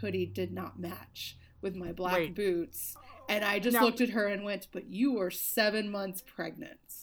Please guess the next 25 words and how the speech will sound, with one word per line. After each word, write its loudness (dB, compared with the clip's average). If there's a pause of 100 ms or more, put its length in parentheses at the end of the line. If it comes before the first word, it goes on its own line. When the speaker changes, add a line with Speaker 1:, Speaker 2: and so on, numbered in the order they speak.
(500)
Speaker 2:
Okay, 2 (120)
now, 2 (100)
now, 2 (2250)
a 0 (100)
person -2
who 0
was 0
in -4
the -4
seventh -4
grade -6 (1000)
Speaker 1:
It -2
was 4
either 6
seventh 0
Speaker 2:
and 4
Speaker 1:
or 0
eighth -6
grade. -12 (1400)
But 0
yes, -2
it -4
was -8
middle -4
school. -14